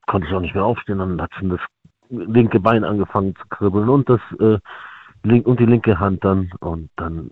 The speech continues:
ja, die dann direkt so, äh, rund in die Notaufnahme. Und haben die dann mit mir diesen ganzen Tests gemacht und so. Da hat man auch schon gesehen, dass das, ähm, ja, halt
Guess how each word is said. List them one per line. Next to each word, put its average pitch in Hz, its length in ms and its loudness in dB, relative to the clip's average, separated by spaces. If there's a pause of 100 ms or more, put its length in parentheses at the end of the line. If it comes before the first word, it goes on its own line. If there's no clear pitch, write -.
(100)
ja, 80 220 -4 (280)
die 82 60 -10
dann 92 140 0
direkt 90 300 -2
so, 87 220 -2
äh, 87 120 0 (220)
rund 95 200 0
in 87 80 -4
die 90 60 -2
Notaufnahme. 117 640 2 (880)
Und - 100 -10
haben 90 120 -2
die 92 60 2
dann 87 160 2
mit 82 100 -4
mir 92 100 0
diesen 87 200 -2
ganzen 87 240 -2
Tests - 260 -2
gemacht 113 340 -2
und 117 100 -2
so. 117 200 2 (840)
Da - 120 -14
hat 98 120 -4
man 101 140 2
auch 92 80 -2
schon 92 200 -2
gesehen, 95 300 2
dass 87 100 -4 (160)
das, 87 140 -6 (340)
ähm, 82 500 -2
ja, 82 200 -2 (440)
halt 85 220 -2